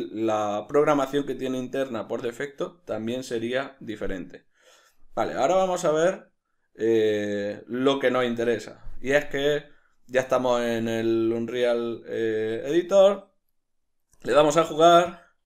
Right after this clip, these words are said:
y ya estamos jugando. Vale, ya hemos hecho el videojuego. <laughs> ¿Vale? Ya lo tenemos.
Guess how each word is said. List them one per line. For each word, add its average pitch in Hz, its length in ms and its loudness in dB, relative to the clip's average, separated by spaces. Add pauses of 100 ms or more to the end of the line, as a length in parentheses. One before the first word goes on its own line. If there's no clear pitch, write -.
(600)
y 156 140 0
ya 185 100 8
estamos 156 260 0
jugando. 107 460 -4 (240)
Vale, 113 240 -2
ya 139 100 4
hemos 165 200 4
hecho 147 180 0
el 131 60 -2
videojuego. 117 640 -6 (460)
<laughs> - 1000 -6
¿Vale? 151 240 6
Ya 135 120 6
lo 139 140 6
tenemos. 104 400 -4